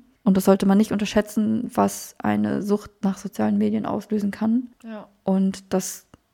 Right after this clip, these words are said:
Speaker 1: führt dann halt auch zu Konzentrationsstörungen im Alltag, zu einem veränderten Kommunikationsverhalten im direkten Gespräch. Also, dass man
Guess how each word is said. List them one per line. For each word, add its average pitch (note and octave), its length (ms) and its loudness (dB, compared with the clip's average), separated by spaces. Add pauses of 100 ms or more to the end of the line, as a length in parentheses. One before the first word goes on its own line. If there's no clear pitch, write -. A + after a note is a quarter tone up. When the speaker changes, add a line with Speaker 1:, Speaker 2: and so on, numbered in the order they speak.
(100)
Speaker 1:
führt - 280 -4
dann G3+ 180 2
halt G#3 200 0
auch A3 440 2
zu G3 460 -4
Konzentrationsstörungen A3 1400 0
im G#3 120 -2
Alltag, A#3 920 0
zu - 140 -8
einem G3+ 120 0
veränderten G3+ 500 -2
Kommunikationsverhalten G#3+ 1200 -2
im G3+ 140 -2
direkten - 460 -8
Gespräch. A#3+ 540 2
Also, G3 140 -2
dass G3+ 180 -8
man G3+ 200 0